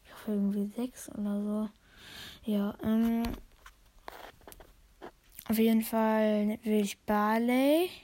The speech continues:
eine sieben geben. Also eine Attacke bleibt jetzt zwei Sekunden, aber es ist selten so, dass man, glaub ich, über drei Sekunden, dass man die Gegner so lange auch trifft. Also halt, dass die da so lange drin bleiben, ist, glaub ich, selten. Also manchmal ist schon so. Also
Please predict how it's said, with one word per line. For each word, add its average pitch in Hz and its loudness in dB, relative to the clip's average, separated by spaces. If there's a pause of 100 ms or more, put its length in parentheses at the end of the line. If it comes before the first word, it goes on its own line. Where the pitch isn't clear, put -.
(380)
eine 214 2
sieben 202 2
geben. 269 0 (760)
Also 226 -2
eine 220 2
Attacke 294 4 (320)
bleibt 220 -6
jetzt 208 -10
zwei 214 -2
Sekunden, 226 -2
aber 208 0
es 202 0
ist 202 -8
selten 220 -4
so, 220 -6
dass 208 -6
man, 214 -4
glaub 214 -8
ich, - -20
über 208 -4
drei 214 -6
Sekunden, 220 -6 (380)
dass - -6
man 208 2
die 208 0
Gegner 214 -2
so 208 -2
lange 208 0
auch 208 -10
trifft. - -6 (720)
Also 202 0
halt, 196 -2
dass 196 -6
die 208 -14
da 202 0 (280)
so - -4
lange 202 4
drin 226 2
bleiben, 214 0
ist, - -10
glaub 208 -4
ich, 196 -8
selten. 226 -2 (640)
Also 208 0
manchmal 202 0
ist 196 -6
schon 208 -2
so. 233 -2
Also 196 0